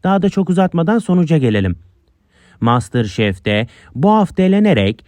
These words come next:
ailesinin yanına dönen yarışmacı maalesef ki Onur oldu. Onur zaten son günlerde oldukça dalgındı.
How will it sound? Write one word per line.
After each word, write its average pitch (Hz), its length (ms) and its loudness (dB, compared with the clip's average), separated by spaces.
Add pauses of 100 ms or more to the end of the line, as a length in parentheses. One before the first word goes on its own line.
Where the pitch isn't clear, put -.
(200)
ailesinin 151 600 0
yanına 185 320 2
dönen 135 240 2
yarışmacı 101 800 -2 (360)
maalesef 131 680 0
ki 113 100 -2
Onur 139 260 2
oldu. 123 480 2 (760)
Onur 190 260 2
zaten 208 400 0
son 208 280 0
günlerde 139 380 0
oldukça 165 440 -2
dalgındı. 160 600 0